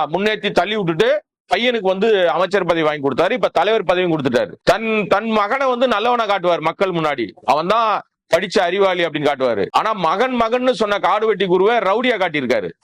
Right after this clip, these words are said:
எல்லார்கிட்டயும் அவரை எப்படி காட்டியிருக்காரு? சமூகத்துல ச-, ஒரு பெரிய ஒரு அட்ராசிட்டி பார்ட்டியா நீ காடுவெட்டிய குருவை காமிச்சு தானே நீங்க வந்து ஓட்டு வாங்குனீங்க.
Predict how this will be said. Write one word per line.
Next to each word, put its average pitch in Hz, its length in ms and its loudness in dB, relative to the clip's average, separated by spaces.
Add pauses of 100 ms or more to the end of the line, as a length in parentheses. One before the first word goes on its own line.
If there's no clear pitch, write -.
எல்லார்கிட்டயும் 233 500 0
அவரை 208 440 0
எப்படி 190 240 0
காட்டியிருக்காரு? 123 560 0 (360)
சமூகத்துல 233 540 0
ச-, 175 140 0
ஒரு 165 140 -2
பெரிய 233 340 2
ஒரு 196 340 0 (120)
அட்ராசிட்டி 240 580 -2
பார்ட்டியா 196 540 0
நீ 165 60 -6
காடுவெட்டிய 175 460 0
குருவை 156 340 0
காமிச்சு 147 180 -8
தானே 196 200 0
நீங்க 165 180 -2
வந்து 151 180 -2
ஓட்டு 160 220 0
வாங்குனீங்க. 131 520 -2